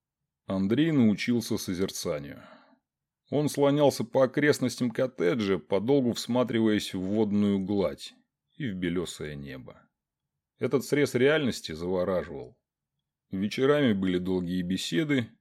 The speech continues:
в очаге гостиной потрескивали дрова. Ночью серферы любили друг друга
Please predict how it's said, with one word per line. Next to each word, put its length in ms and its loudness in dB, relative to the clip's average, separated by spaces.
в 80 -10
очаге 340 -6
гостиной 460 -6
потрескивали 640 -4
дрова. 500 -6
Ночью 420 -2
серферы 800 0
любили 480 -4
друг 300 -14
друга 420 -14